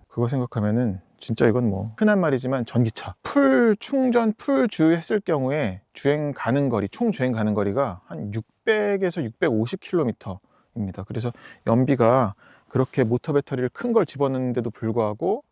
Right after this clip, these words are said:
효율성이 아주 훌륭하다라고 할 수는 없겠습니다. 하지만 레인지로버 대비해서는 그릴이 좀 작죠. 그리고 요 범퍼도 다르고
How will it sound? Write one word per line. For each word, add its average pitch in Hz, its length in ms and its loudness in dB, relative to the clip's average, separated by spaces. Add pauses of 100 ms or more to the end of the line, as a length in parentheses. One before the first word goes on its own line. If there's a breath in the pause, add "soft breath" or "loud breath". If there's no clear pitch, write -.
효율성이 175 480 -4
아주 123 280 0
훌륭하다라고 127 1120 -2
할 117 80 -2
수는 - 160 -8
없겠습니다. 104 600 -12
하지만 151 160 -4
레인지로버 160 500 2
대비해서는 143 720 -2
그릴이 165 340 4
좀 165 160 4
작죠. - 540 -2
그리고 120 200 0
요 117 80 4
범퍼도 117 800 2
다르고 101 440 -10